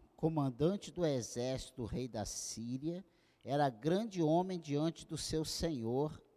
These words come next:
e de muito conceito. Porque por meio dele, o Senhor",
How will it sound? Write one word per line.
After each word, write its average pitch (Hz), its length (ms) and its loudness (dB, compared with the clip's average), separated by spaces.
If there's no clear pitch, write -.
e 151 60 -4
de 190 140 -4
muito 180 280 -2
conceito. 175 680 -4
Porque 233 340 8
por 202 400 6
meio 240 440 4
dele, 156 680 2
o 202 420 10
Senhor", 254 840 12